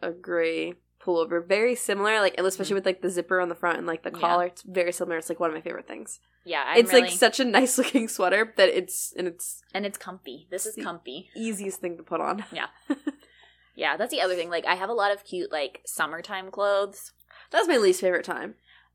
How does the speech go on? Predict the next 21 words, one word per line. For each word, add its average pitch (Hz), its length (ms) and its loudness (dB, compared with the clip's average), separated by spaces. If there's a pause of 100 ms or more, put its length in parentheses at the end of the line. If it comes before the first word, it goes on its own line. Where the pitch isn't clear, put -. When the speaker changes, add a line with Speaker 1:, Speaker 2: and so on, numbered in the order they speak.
Speaker 2:
I 233 760 2
Speaker 1:
The 226 80 -10
summertime, 277 480 4
I 196 80 0
do 196 100 0
not 190 80 4
like 175 160 0
to - 80 -14
get 170 120 0
dressed - 300 -8
in. 220 260 -8
I 196 100 0
just 185 420 -4 (120)
Speaker 2:
Summertime, 254 640 -6
it's - 240 -6 (140)
always, 185 440 -6
it's 170 200 -8
shorts - 460 -4
and 208 100 -8
a 190 60 -8
t-shirt, 240 580 -6